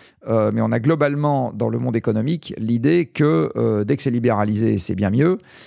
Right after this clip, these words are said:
Et, euh, pas, pas plus tard qu'il y a quelques jours, il y a la commissaire européenne à la concurrence, euh, Margrethe Vestager, qui s'est exprimée dans Les Échos en disant : « Il faut surtout pas renationaliser le secteur électrique, sinon on va avoir des blackouts partout. » Alors elle me fait doucement rigoler, parce que, en fait, le risque de blackout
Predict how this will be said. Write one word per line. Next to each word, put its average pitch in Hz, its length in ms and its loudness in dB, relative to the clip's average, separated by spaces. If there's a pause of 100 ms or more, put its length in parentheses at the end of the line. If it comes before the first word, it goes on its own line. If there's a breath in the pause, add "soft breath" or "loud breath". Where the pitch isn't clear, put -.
(120)
Et, 127 280 2
euh, 110 120 2
pas, 135 180 -2
pas 135 220 -2
plus 127 140 -4
tard 110 120 0
qu'il - 80 -6
y 113 60 -2
a - 0 -
quelques 113 240 -2
jours, 160 400 2
il 113 80 -4
y 120 80 2
a 113 80 2
la 110 180 0
commissaire 123 460 0
européenne 110 360 2
à 110 40 0
la 95 100 2
concurrence, 110 760 0
euh, 92 340 -2
Margrethe 107 360 0
Vestager, 117 560 0 (100)
qui 110 320 0
s'est 101 140 -4
exprimée 110 360 0
dans 104 100 0
Les 90 180 -2
Échos 160 320 2 (400 loud breath)
en 117 140 -4
disant : « 147 380 0
Il 123 60 -4
faut - 120 0
surtout - 320 -2
pas - 100 0
renationaliser 123 680 0
le 123 60 0
secteur 113 300 0
électrique, 107 320 -2
sinon 113 180 -2
on 107 40 0
va 98 80 4
avoir 120 180 2
des 107 80 -2
blackouts 101 300 0
partout. » 151 500 -2
Alors 95 160 0
elle 101 80 -2
me 98 60 -4
fait 92 120 -4
doucement 107 240 -4
rigoler, 107 460 0
parce - 240 -4
que, 123 180 0
en 90 120 -6
fait, - 200 -2
le 104 60 0
risque 113 220 0
de 98 100 0
blackout 92 440 0